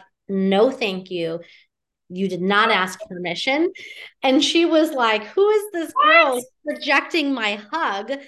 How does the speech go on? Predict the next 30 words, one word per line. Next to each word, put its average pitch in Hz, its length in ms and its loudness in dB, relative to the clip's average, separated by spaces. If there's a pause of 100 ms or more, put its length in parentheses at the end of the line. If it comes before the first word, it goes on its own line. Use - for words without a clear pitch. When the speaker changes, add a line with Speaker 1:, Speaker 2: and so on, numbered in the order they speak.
(260)
Speaker 1:
Terrible. 247 640 -4
Clearly, 285 440 0
I 220 100 2
had 220 200 -2
some 226 140 -4
emotional 208 500 -2
trauma 190 300 -4
I 190 100 -4
had 190 200 -6
to 196 60 -2
work 185 200 -6
Speaker 2:
Clearly. 320 400 2
Speaker 1:
through. - 160 -2
Speaker 2:
<laughs> - 60 -8 (500)
Speaker 1:
Yeah, 277 240 2 (320)
right. 262 160 2 (100)
Which 339 240 2
I 294 160 6
did, 233 600 0 (100)
but 233 140 -2
I 226 120 2
wrote 254 300 2
on 233 100 -6
there, 190 240 -6
"I'm 202 240 -6
a - 20 -6
hugger," 302 380 -8
because 226 320 -6 (140)
I 220 160 0
do, 262 680 -2